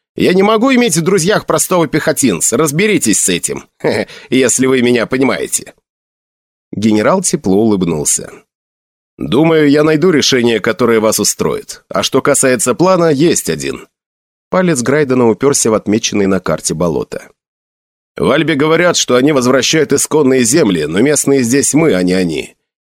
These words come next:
И мы сможем обойти их фланг через болото и ударить в спину». «Каким образом?» «Ко мне привели двух мужиков из ближайшей деревни.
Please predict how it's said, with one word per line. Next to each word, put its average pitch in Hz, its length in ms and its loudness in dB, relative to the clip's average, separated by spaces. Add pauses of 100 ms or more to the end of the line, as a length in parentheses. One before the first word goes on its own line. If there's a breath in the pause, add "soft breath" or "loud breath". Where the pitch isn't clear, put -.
(160)
И 113 140 2
мы 156 100 2
сможем 147 400 2
обойти 143 320 2
их - 140 -2
фланг 143 320 2
через 127 300 -2
болото 143 400 0
и 101 60 0
ударить 107 420 0
в - 40 -4
спину». 87 480 -2 (640)
«Каким 113 360 -2
образом?» 143 560 0 (880)
«Ко 90 160 -2
мне 143 200 4
привели 139 360 2
двух 127 260 0
мужиков 135 460 0
из 104 100 -2
ближайшей 98 480 0
деревни. 87 600 -4